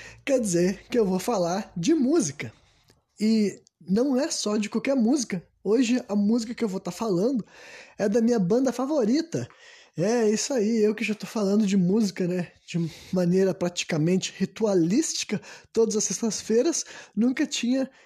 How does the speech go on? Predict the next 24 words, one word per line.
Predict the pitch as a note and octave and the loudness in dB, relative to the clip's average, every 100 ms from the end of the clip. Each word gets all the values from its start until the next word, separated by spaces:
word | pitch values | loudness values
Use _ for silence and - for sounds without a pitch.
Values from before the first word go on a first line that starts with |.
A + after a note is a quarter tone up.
| _ | _
reservado | - G#3 A3+ G3+ G3+ G#3+ | -4 0 0 2 0 0
uma | A#3 A3 | 2 2
dessas | G#3+ G#3 G#3+ | 0 -2 -2
sextas-feiras | - A3 - - - F#3+ G#3 G#3+ | -2 -2 -2 -6 -2 0 2 -2
pra | - G3+ | -4 -6
falar | - G#3 G3 E3 G3+ - - _ _ _ _ _ _ | -4 0 0 2 -2 -4 -16 _ _ _ _ _ _
sobre | - - A3 G#3 D4 D#4+ - _ _ _ | -6 2 2 4 2 0 -12 _ _ _
a | - | 0
minha | A#3 B3+ | 2 2
banda | G3 A3 A#3 | 2 0 0
favorita, | A#3 A#3 G#3 F#3+ G3 G#3 | -2 0 2 0 -2 -4
né? | F3 | -4
Que | - G#3 | -4 0
o | |
nome | G#3 G3+ | 2 2
dela | F#3 F#3 F#3+ | 2 2 2
é | |
Zebrahead, | F3 D#3 G3+ G3 A3 D3 E3 E3+ C3+ - - _ | 2 2 2 2 -2 -2 -2 -2 -4 -10 -10 _
né? | C#3 C3 - - - | -10 -10 -12 -20 -4
Em | G3 G#3+ | 0 2
inglês | G3 G3+ A3 | 4 2 2
seria | - A3 A3+ | 0 2 4
Zebra, | A3 D#3+ F3+ C#4 C4+ D4+ D#4 - _ | 2 0 4 4 4 0 -2 -6 _
né? | E3+ F3+ G#3 | -4 -2 -4